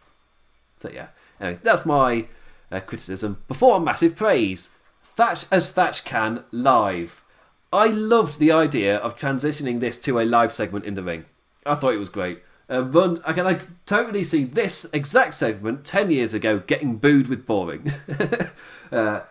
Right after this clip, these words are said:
maybe not as bad as when Jeff Dad-, Jeff, I can't say, what was his, dude, what was he doing? It was Jeff Jarrett doing an, it was an M M A exhibition, wasn't it? It was <laughs> Jeff Jarrett doing an M M A exhibition in the ring. And if I'm right, the segment lasted for a few weeks,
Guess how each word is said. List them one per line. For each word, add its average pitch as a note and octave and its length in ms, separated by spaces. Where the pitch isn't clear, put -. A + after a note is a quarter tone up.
maybe E3+ 220
not D#3+ 180
as D3 100
bad D3 300
as B2+ 220
when C3 200
Jeff B2 300
Dad-, A#2 320
Jeff, - 280
I - 140
can't G2 160
say, - 160
what D3+ 120
was D3+ 80
his, D3 200
dude, E3 180
what F3+ 60
was F3 80
he G3+ 80
doing? A2+ 320
It - 40
was E3 100
Jeff C4+ 220
Jarrett G#3 180
doing F#3+ 160
an, F#3 180
it - 40
was F#3 120
an G#3+ 240
M F#3+ 140
M F3+ 100
A A3 140
exhibition, G2+ 440
wasn't C#3 220
it? F2+ 140
It A2 60
was A2+ 260
<laughs> - 360
Jeff G3 300
Jarrett B2+ 340
doing B2+ 160
an B2 160
M C#3 140
M C#3+ 120
A C3 140
exhibition A#2+ 480
in A2+ 140
the A#2 100
ring. A2 300
And C3 80
if C#3+ 100
I'm F3 60
right, F#3+ 160
the C#3 80
segment C#3 400
lasted B2+ 400
for A2+ 340
a - 20
few B2+ 220
weeks, C3+ 480